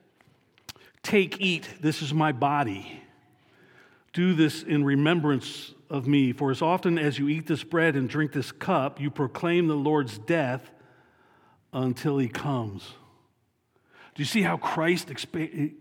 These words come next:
covers and bridges the time? Today, we're gonna, we're, we're going to have communion and the Lord's Supper together. But we, we do this today to proclaim what happened in the past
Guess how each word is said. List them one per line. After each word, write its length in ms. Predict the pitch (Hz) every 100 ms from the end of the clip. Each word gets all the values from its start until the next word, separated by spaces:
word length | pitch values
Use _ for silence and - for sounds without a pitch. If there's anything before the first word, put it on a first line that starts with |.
| -
covers 380 | 170 185 185 143
and 260 | 123 123
bridges 400 | 113 170 165 170
the 100 | 147
time? 460 | 127 170 165 202 196 - - - - - 160
Today, 460 | - 139 170 208 170
we're 180 | 151 147
gonna, 220 | 143 139
we're, 200 | 151 139 120
we're 140 | 165 139
going 200 | 160 139
to 140 | 135 139 - 185 151
have 220 | - 156 -
communion 560 | 165 151 143 139 139
and 100 | 139
the 60 | 139
Lord's 300 | 131 147 135
Supper 240 | 156 -
together. 500 | 127 113 135 139 175 131 - - - _ _ 180
But 180 | 175
we, 180 | 180 175
we 140 | 170 165
do 380 | 117 190 240
this 260 | 160 147 -
today 800 | - 160 180 208 160 127 160 190 - - - _ _ _ _ _ _ _ _ _ - - _ _ - - _ -
to 100 | 185
proclaim 720 | - 175 - 208 208 208 185
what 200 | 170 208 - - -
happened 440 | 220 208 196 170
in 140 | 180
the 60 | 151
past 680 | - 220 208 139 160 170